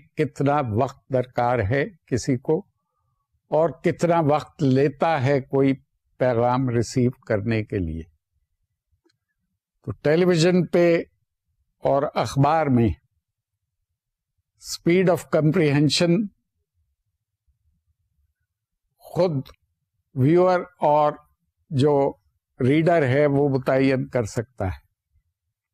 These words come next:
क्योंकि तस्वीर है टेलीविजन में, इसलिए आपको समझने में आसानी हो जाती है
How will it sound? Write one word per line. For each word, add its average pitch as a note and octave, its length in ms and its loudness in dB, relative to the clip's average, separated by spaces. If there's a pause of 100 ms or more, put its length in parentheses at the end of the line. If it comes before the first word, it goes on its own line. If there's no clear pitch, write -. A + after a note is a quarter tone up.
(720)
क्योंकि C3 260 0
तस्वीर D#3+ 580 0
है D#3+ 120 0
टेलीविजन D#3 560 0
में, D#3+ 240 2 (180)
इसलिए C#3+ 340 0
आपको C3+ 340 -2
समझने C3+ 480 0
में C3 120 2
आसानी C3 500 0
हो C3+ 160 2
जाती C#3 380 -2
है D#3+ 100 0